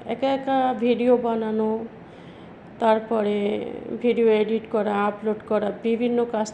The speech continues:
থাকে ভিডিওর বিষয়, রান্না বান্না, কত কাজ। এখানে মাঝখানে আবার মাংস ভিজিয়ে নিচ্ছি, কালকে গরু মাংস আনছিলাম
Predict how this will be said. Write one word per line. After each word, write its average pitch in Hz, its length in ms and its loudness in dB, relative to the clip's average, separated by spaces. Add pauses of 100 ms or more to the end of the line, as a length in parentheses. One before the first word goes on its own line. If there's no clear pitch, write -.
থাকে 220 240 -2
ভিডিওর 208 420 0
বিষয়, 208 420 -6 (920)
রান্না 214 600 4
বান্না, 208 400 0 (120)
কত 247 240 -2 (100)
কাজ। 202 260 0
এখানে 220 400 -2
মাঝখানে 220 440 -2
আবার 214 180 0
মাংস 208 360 0
ভিজিয়ে 233 420 0
নিচ্ছি, 233 360 -2
কালকে 214 380 -2
গরু 220 220 4
মাংস 247 320 2
আনছিলাম 240 400 0